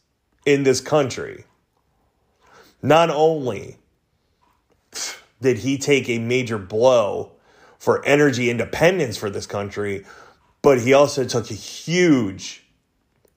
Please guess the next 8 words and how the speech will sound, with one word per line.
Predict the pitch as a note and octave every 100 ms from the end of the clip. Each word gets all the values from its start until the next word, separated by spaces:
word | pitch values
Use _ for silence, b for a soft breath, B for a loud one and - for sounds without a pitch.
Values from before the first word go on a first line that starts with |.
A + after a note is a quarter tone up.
| _
huge | - - - D3 F3 E3 A2 E2+ - - - _ _ _ _ _ _ _ _ _ _ _ _ _ _ -
source | - D#3 C#3 B2+
of | A2
money | G#2+ A#2+ C3+ A#2 G2+
coming | - G#2+ G2+ F2+ G#2
into | A#2+ B2 A#2 G#2+ F#2+
this | G2 -
country. | - - - -